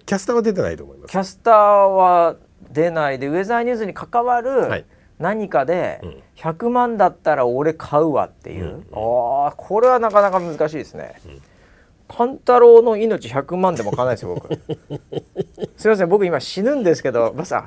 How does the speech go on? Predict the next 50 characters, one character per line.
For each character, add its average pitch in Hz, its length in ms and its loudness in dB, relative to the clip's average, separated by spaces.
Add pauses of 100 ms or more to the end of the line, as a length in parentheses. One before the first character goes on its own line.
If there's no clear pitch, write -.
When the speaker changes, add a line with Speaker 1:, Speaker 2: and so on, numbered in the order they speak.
Speaker 2:
百 160 300 -2
万 247 240 0
円 226 80 2
払 208 180 4
っ 233 60 0
た 180 180 2
ら、 117 200 0 (1300)
Speaker 1:
自 104 160 -4
由 117 100 4
に 90 120 -6
で 78 80 -16
き 73 60 -16
る。 - 20 -
Speaker 2:
自 147 200 -6
由 202 180 0
に、 127 420 -6 (560)
Speaker 1:
う - 40 -14
ん。 135 40 -8
Speaker 2:
あ 127 80 -2
の、 120 400 -4 (380)
い-、 180 120 -6 (120)
今 180 220 0
も 135 260 -2
う - 60 -14
捕 - 240 -2
ま 220 120 4
っ 208 100 -8
て、 143 300 -4
Speaker 1:
う 82 40 -12
ん。 69 120 -14 (480)
Speaker 2:
保 175 180 -8
釈 226 240 -2 (160)
金 208 300 -6
百 190 280 -6
万 190 280 -4
で、 92 280 -8
Speaker 1:
う 87 40 -16
ん。 71 240 -16 (500)
Speaker 2:
あ 127 200 0
の、 120 220 -6
逃 135 160 -6
が 175 140 2
し - 80 -16
て 127 120 -8
く 101 60 -12
だ 98 120 -6
さ 90 160 -12
い。 78 160 -20
Speaker 1:
あ 98 40 -8
ー。 85 500 -6